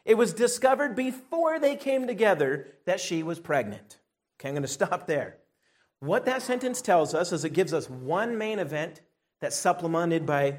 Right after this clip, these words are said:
two important details. So one main event supplemented by two details. What's the main event? It says, quote, "She was pregnant." That's the main event. Mary got pregnant. What are the two important details? First, it tells us this happened, quote, "after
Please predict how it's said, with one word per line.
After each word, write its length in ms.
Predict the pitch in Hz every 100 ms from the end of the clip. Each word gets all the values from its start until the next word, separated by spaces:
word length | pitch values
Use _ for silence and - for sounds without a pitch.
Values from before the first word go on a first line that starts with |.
| -
two 380 | - 165 147 147
important 480 | - 135 143 135 135
details. 600 | 120 120 113 101 - - _ _ _ _
So 160 | - 151
one 240 | 139 202
main 180 | 226 240
event 300 | 233 190 190 - -
supplemented 500 | - 190 165 165 170
by 80 | 151
two 240 | 151 208
details. 440 | 165 170 117 101 -
What's 200 | 190 180
the 100 | 208
main 180 | 214 214
event? 380 | 165 247 302 - _ -
It 140 | 226
says, 280 | - 220 196
quote, 360 | - 233 262 -
"She 180 | 240
was 180 | 240 226
pregnant." 540 | - 190 151 98 - - _ _ _ _
That's 200 | 180 180
the 80 | 202
main 160 | 208
event. 360 | 190 135 - - _ _ _
Mary 320 | 160 175 196 185
got 480 | - 170 - -
pregnant. 400 | - 139 117 - _ _ _ -
What 160 | 175
are 60 | 196
the 100 | 170
two 200 | 220 208
important 400 | 196 220 214 170
details? 540 | 220 226 277 311 302 - _ _
First, 340 | 226 - -
it 120 | 269
tells 260 | 247 240 233
us 160 | 247
this 160 | - 208
happened, 520 | 226 214 220 226 226 - _ _
quote, 460 | - 220 220 220 -
"after 760 | 240 269 208 - 180 131 143